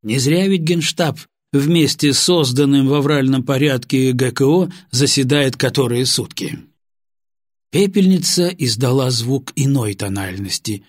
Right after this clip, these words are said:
Трубка в руке вождя слишком сильно ударила о хрусталь,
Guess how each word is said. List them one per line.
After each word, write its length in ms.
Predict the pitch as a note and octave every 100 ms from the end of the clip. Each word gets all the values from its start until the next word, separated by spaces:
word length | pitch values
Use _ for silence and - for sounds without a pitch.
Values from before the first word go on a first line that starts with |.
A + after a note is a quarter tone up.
| _ _ -
Трубка 400 | C3+ C3 - B2
в 80 |
руке 300 | A#2+ A2+ B2
вождя 480 | G#2+ A2 G2+ A2+ D#3
слишком 440 | D3+ A#2+ A2 B2 A2
сильно 440 | - C#3 C#3+ B2+
ударила 540 | A2+ A2+ A#2+ B2 A2
о 40 | G#2+
хрусталь, 540 | - G#2 - F3 F3